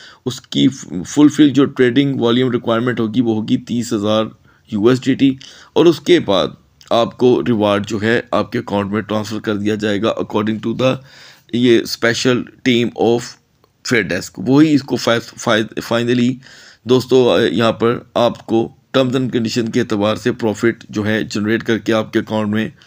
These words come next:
फॉ-, फॉरवर्ड कर देंगे। For डिटेल के लिए एफ़ ए एक्स यानी कि दोस्तों आप इसमें, इसकी मज़ीद मालूमात के लिए यहाँ पर भी क्लिक कर सकते हैं कि how to check if I would be rewarded।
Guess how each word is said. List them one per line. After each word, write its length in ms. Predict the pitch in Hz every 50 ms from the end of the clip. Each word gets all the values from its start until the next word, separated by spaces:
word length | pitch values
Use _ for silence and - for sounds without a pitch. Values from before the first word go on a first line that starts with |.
| _ - _ _ _
फॉ-, 260 | - - 120 90 71
फॉरवर्ड 360 | 90 113 110 104 98 101 92
कर 160 | 85 - 90 87
देंगे। 340 | 92 95 95 85 76 - - _ _ - - - - _ - - -
For 320 | 156 160 170 180 165 143
डिटेल 360 | - 143 139 - 143 147 147
के 140 | 139 - 143
लिए 280 | 139 131 139 135 - - -
एफ़ 280 | 123 143 143 - 131
ए 140 | 127 123 127
एक्स 600 | 117 123 - - 120 113 120 127 127 107 - -
यानी 160 | 113 104 101
कि 160 | 98 - 107
दोस्तों 680 | 101 104 110 107 104 - 113 110 101 - - _ - 113
आप 160 | 117 - 87
इसमें, 460 | 107 - - 101 117 113 107 - - _ -
इसकी 220 | 113 - - - 127
मज़ीद 340 | 117 110 104 117 147 143 123
मालूमात 480 | 120 110 113 110 107 110 110 110 107 -
के 80 | 117
लिए 280 | 117 110 113 113 113 131 - - - - - - _ _ -
यहाँ 220 | 117 123 127 120
पर 160 | 113 117 110
भी 140 | 104 110 107
क्लिक 240 | - - 110 104 -
कर 100 | 110 107
सकते 320 | - - 104 101 - 120
हैं 80 | 110 104
कि 100 | - 123
how 300 | 98 101 117 127 143 143
to 160 | 139 131 117
check 200 | - - 117 107 - -
if 180 | - 127 - -
I 120 | 117 117 113 - -
would 220 | 120 123 113 - 107
be 140 | 117 120 131 131 - _ - 127
rewarded। 460 | 120 95 95 90 87 80 87 78